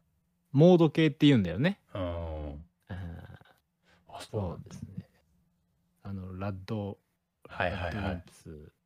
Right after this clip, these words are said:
Speaker 1: のね。
Speaker 2: 着てる、着てるよね。
Speaker 1: そうそう、着てる。
Speaker 2: うん。
Speaker 1: あれはちょっと着ないかな、俺は。
Speaker 2: あ、そうなんだ。
Speaker 1: うん。え、それがなんかどうかしたの？
Speaker 2: いや、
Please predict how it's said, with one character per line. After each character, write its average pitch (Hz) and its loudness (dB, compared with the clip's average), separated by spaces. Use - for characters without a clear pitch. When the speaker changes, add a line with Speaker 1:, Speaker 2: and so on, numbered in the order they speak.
Speaker 1:
の 82 -18
ね。 87 -12
Speaker 2:
着 110 -12
て 101 -2
る、 - -8
着 - -16
て 104 -6
る 90 -6
よ 78 -10
ね。 80 -10
Speaker 1:
そ 98 -6
う 85 -8
そ 82 -12
う、 73 -14
着 - -20
て 85 -10
る。 80 -16
Speaker 2:
う 110 -10
ん。 90 -12
Speaker 1:
あ 110 -12
れ 147 -6
は 170 -8
ち - -18
ょ - -20
っ - -20
と 87 -4
着 - -10
な 87 -8
い 76 -16
か 76 -16
な、 95 -6
俺 90 -8
は。 98 -4
Speaker 2:
あ、 - -8
そ 80 -8
う 80 -6
な - -12
ん - -20
だ。 - -20
Speaker 1:
う 110 -8
ん。 95 -6
え、 120 -6
そ - -6
れ 123 -4
が 113 -6
な 113 -6
ん 92 -8
か 85 -10
ど 110 -10
う 110 -12
か - -14
し - -18
た 139 -14
の？ - -2
Speaker 2:
い 147 -2
や、 135 -2